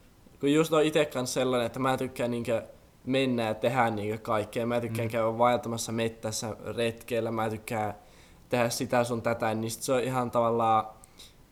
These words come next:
Speaker 1: sellainen ei sovi sitten mulle, jos
Speaker 2: Mm.
Speaker 1: se vaan on päivät pitkät niinkö, tota, pimeässä huoneessa vaan selaa puhelinta.
Speaker 2: Mm, mutta onhan siinä toki sitten sekin, että niinku toistepäin se urheilullinen, urheilullinen tota,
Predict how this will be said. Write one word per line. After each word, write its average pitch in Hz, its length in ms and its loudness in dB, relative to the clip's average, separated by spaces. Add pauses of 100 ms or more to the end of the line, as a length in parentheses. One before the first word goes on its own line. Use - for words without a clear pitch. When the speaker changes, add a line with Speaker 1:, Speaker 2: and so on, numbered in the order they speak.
(140)
Speaker 1:
sellainen 151 420 6
ei 147 120 6
sovi 143 300 4
sitten 113 320 -4
mulle, 113 300 2
jos 107 300 0
Speaker 2:
Mm. - 120 -14
Speaker 1:
se 120 140 0
vaan 113 160 6
on 104 80 0
päivät 117 360 4
pitkät 110 380 -6
niinkö, 104 300 0 (840)
tota, 107 440 4
pimeässä 117 480 2
huoneessa 110 500 0
vaan 101 140 0
selaa 104 280 0
puhelinta. 98 520 -4
Speaker 2:
Mm, 143 280 -4
mutta 131 440 4 (260)
onhan 127 240 2
siinä 127 160 -2
toki 135 260 0
sitten - 200 -8
sekin, 139 360 0
että 107 320 -2
niinku 117 220 -4
toistepäin 123 580 6
se 117 220 4 (500)
urheilullinen, 120 920 4 (360)
urheilullinen 117 720 0
tota, 107 340 4